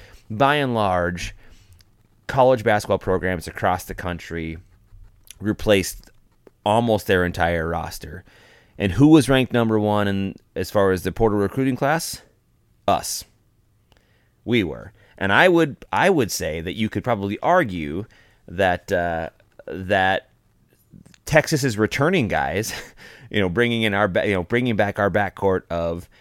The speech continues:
Andrew and Courtney and Jace is pretty good. Like, like, like, compared to a lot of teams, that's pretty good when you say that we've got that, that building block to kinda go off of.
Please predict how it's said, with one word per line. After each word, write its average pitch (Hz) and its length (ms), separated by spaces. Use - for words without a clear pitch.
Andrew 92 560
and 85 120
Courtney 87 540
and 85 160
Jace 87 520
is 175 180
pretty 269 320
good. 170 340
Like, 98 220
like, 151 320
like, 190 520
compared 196 320
to 202 100
a - 20
lot 214 200
of 214 60
teams, 135 220
that's 147 160
pretty 156 300
good 135 260
when 92 140
you 95 80
say 104 140
that 92 140
we've 92 200
got 95 240
that, 95 320
that 85 200
building 92 300
block 87 260
to - 100
kinda 82 200
go 85 180
off 85 300
of. - 220